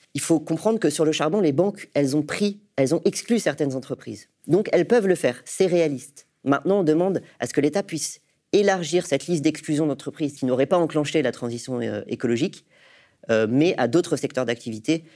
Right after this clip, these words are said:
et notamment au secteur d'activité le plus polluant. On demande également autre chose,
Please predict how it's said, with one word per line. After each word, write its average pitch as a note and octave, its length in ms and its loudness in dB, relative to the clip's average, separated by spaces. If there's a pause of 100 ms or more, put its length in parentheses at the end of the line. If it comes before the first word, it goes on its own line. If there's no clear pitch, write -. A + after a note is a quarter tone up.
(180)
et C#3 120 4
notamment C3+ 360 2
au C3+ 40 0
secteur B2+ 300 -6
d'activité A#2 440 -6
le A2+ 60 -8
plus - 160 -20
polluant. G#2+ 320 -8 (280)
On C3+ 80 -2
demande D#3+ 360 2
également D#3 420 2
autre D#3 180 0
chose, D#3 380 0